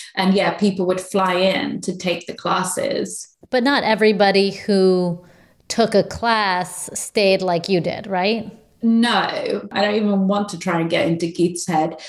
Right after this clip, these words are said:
Speaker 1: But there were certain people that he would really push to, like, "You need to move to Albany."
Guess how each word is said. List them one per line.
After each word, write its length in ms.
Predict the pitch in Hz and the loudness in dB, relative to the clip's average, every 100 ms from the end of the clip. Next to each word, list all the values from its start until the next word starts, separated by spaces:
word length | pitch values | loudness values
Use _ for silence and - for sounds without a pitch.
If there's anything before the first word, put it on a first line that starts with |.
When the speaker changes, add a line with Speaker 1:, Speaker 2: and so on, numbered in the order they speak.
| - - | -18 -6
Speaker 1:
But 180 | 240 226 | -2 0
there 140 | 233 226 | 0 0
were 100 | 233 | 0
certain 560 | - 269 254 247 233 | 0 2 2 0 -4
people 580 | - - 320 - 214 170 | -6 -2 -2 0 -2 -2
that 180 | - - | -4 -4
he 140 | 196 | 0
would 180 | 208 208 | 0 2
really 320 | 202 196 185 | 2 2 0
push 440 | - - 226 - - | -2 0 2 2 -2
to, 100 | 190 | -2
like, 180 | 175 170 | 0 0
"You 220 | 185 208 | 2 4
need 220 | 202 202 185 | 4 0 0
to 120 | 202 | 0
move 300 | 185 175 165 | 0 0 -2
to 120 | 170 - | -8 -4
Albany." 800 | 175 175 - - - - 233 | 0 0 0 -6 -6 -2 -4